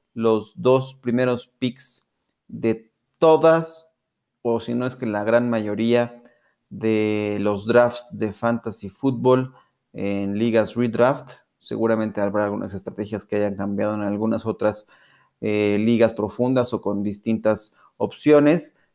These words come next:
pero, eh, perder a Saquon Barkley, eh, corredor de los Giants, y, eh, a Christian McCaffrey, eh, indiscutiblemente el número uno,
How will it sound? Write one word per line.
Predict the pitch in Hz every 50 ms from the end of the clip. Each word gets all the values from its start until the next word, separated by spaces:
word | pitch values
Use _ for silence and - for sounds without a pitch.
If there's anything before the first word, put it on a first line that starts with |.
| _ _
pero, | - 117 120 123 123 127 127 131 - -
eh, | 117 117 117 110 110 110 107 107 107 -
perder | - 117 113 113 117 127 131 127 120 - -
a | 95 107
Saquon | 110 - 113 110 - - 123 123 120
Barkley, | 113 120 117 117 117 - 123 117 113 104 - _ _ _ _ _ _
eh, | - 107 107 104 101 98 101
corredor | - 110 104 107 107 104 107 117 117 110 98 - _ _ _ _ _ _
de | - 104 101 98
los | 101 101 101
Giants, | 104 117 120 117 117 113 110 107 110 107 - - -
y, | - 127 131 131 127 117 - _ _
eh, | 104 104 101
a | 98 95
Christian | - 120 117 - 123 110
McCaffrey, | 104 104 - - 113 113 113 - 123 120 117 110 - _ _ _ _ _ _
eh, | - 101 101
indiscutiblemente | 101 101 104 101 101 - - 117 113 113 110 113 107 110 107
el | 110
número | 110 113 110 104 104
uno, | 107 113 113 113 110 104 104